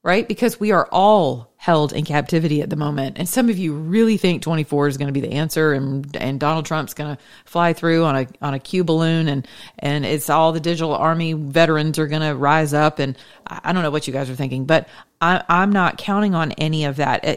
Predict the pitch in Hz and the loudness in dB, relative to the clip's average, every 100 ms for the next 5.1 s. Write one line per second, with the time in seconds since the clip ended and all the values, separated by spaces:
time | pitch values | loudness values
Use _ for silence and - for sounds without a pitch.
0 | - 180 - 202 233 202 185 160 - 156 | 0 -2 2 2 2 0 -2 -2 -2 -2
1 | 170 196 202 170 156 180 180 - 165 135 | 0 -2 -2 -2 -2 -4 -4 -4 -4 -2
2 | 131 139 - 147 131 135 131 151 160 139 | -4 -4 -6 -8 -6 -4 -2 -2 -2 -2
3 | 123 - 139 131 - 151 151 139 139 - | -2 -4 -4 -6 -6 -4 -4 -4 -6 -4
4 | 139 139 143 147 151 - - 262 - 135 | -4 -4 -4 -4 -6 -6 -6 -6 -6 -8
5 | 170 | -10